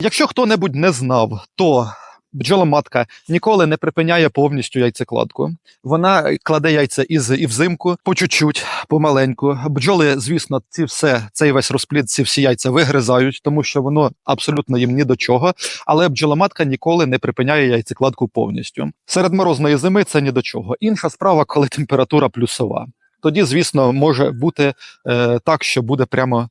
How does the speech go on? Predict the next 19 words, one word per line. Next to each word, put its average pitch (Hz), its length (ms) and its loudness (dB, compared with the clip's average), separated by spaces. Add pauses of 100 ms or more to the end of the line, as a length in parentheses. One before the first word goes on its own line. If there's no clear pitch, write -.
розплід. - 460 -4 (120)
Взагалі, 190 640 2 (140)
осінньо-осінні 170 1000 0
температури, 147 720 0
е, 131 200 2
взимку 139 680 -2
не 143 100 0
такі 170 280 0
вже 160 200 2
й 139 40 2
погані 147 400 2
в 113 60 -2
контексті 135 500 -2
того, 151 300 0
що 147 320 0
бджоли 139 440 0
можуть 131 480 0
зайвий 139 400 2
раз 147 260 0